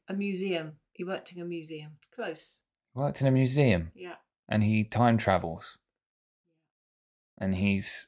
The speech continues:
Speaker 1: And there was, like, Egyptian bits going on.
Speaker 2: Not Night of the Museum. That's clearly
Speaker 1: No! Never mind. It'll come back to
Speaker 2: I
Speaker 1: me.
Speaker 2: don't have any clue. Oh, um, Moon Knight.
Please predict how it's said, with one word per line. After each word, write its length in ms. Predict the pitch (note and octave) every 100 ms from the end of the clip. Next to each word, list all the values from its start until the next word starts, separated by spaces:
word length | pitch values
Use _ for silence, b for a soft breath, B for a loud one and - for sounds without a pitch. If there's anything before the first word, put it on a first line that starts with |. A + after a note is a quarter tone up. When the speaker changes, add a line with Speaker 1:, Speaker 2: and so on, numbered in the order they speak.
| _
Speaker 1:
And 180 | G3 G3+
there 140 | F#3+ F#3
was, 140 | F#3
like, 200 | F#3 - -
Egyptian 1080 | - - F#3 _ - - F#3 F#3 F3 F3 F3
bits 360 | F3 _ _ -
going 340 | F3 F3 F3 -
on. 260 | - - _ _ -
Speaker 2:
Not 140 | -
Night 240 | A#2+ B2+ A2
of 60 | G2+
the 60 |
Museum. 640 | G2+ G2 G2 G2+ F2+ F#2+ - _ -
That's 140 | A2+
clearly 320 | A4+ B2 G#2+
Speaker 1:
No! 920 | G2 - C5 A4+ E4+ A#3+ G#3+ G3 F3 D#3 _
Never 200 | G#3 F#3+
mind. 240 | D#3+ D#3 D#3+ _ _
It'll 120 | G3 -
come 200 | - D#3
back 160 | - -
to 40 | _
Speaker 2:
I 40 | F3+
Speaker 1:
me. 60 |
Speaker 2:
don't 140 | A2+ F2+
have 160 | F#2
any 160 | F#2+ G2
clue. 280 | - A2 -
Oh, 420 | F#3+ G#3+ G3 E3
um, 520 | D#3 D3 D3 C#3+ B2+ - _ -
Moon 320 | C3+ F3+ F#3+ C3
Knight. 340 | F2 G#2+